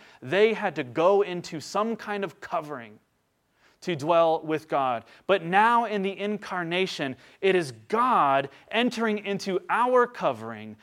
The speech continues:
in order to dwell with us. It is God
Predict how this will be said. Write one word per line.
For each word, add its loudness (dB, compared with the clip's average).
in -4
order 0
to -8
dwell 0
with -4
us. -12
It 8
is 4
God 2